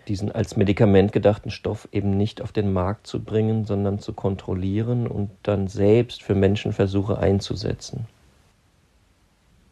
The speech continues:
Die Smoking Gun habe ich gefunden im Archiv von Novartis, dem Schweizer Pharmaziegiganten, der Sandoz geschluckt hat vor ein paar Jahren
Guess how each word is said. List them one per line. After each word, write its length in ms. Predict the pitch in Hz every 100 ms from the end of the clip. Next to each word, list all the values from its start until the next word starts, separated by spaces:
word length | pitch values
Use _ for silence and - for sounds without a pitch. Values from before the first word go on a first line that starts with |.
| -
Die 60 | 113
Smoking 680 | - 98 120 - 110 104 -
Gun 420 | - 95 107 147 151 - _ _ _ _ -
habe 300 | 113 110 113
ich 120 | -
gefunden 720 | 110 - 120 117 123 120 113
im 240 | - 104 104
Archiv 440 | - - - 110
von 240 | - 104 104
Novartis, 920 | 98 92 92 92 117 - 143 - -
dem 360 | - 98 101 98 - _
Schweizer 680 | - - - 95 104 - 101
Pharmaziegiganten, 1700 | - 98 101 90 - - 110 120 104 - 95 98 110 - 120 113 110
der 580 | 104 98 95 95 92 - _ _ _ _ _ -
Sandoz 720 | 90 90 98 98 95 - - -
geschluckt 600 | - 92 - 90 - - 131
hat 320 | 123 - - 117
vor 140 | -
ein 140 | - 113
paar 140 | -
Jahren 360 | 107 104 117